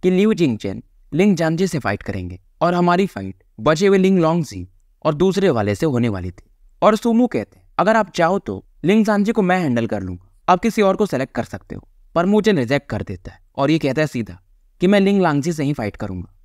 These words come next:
क्योंकि इसे मालूम था कि सबसे डेंजरस वो लिंग लांगजी ही है। सूमू और चू मैन ये दोनों भी हैरान रह जाते हैं क्योंकि मूचेन अभी भी स्माइल कर रहा था। इन्हें भी अब भरोसा हो जाता है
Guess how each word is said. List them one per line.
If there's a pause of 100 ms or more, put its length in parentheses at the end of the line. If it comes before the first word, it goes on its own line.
(260)
क्योंकि
इसे
मालूम
था (160)
कि
सबसे
डेंजरस (120)
वो
लिंग
लांगजी
ही
है। (720)
सूमू
और
चू
मैन (200)
ये
दोनों
भी
हैरान
रह
जाते
हैं (180)
क्योंकि
मूचेन
अभी
भी
स्माइल
कर
रहा
था। (300)
इन्हें
भी
अब
भरोसा
हो
जाता
है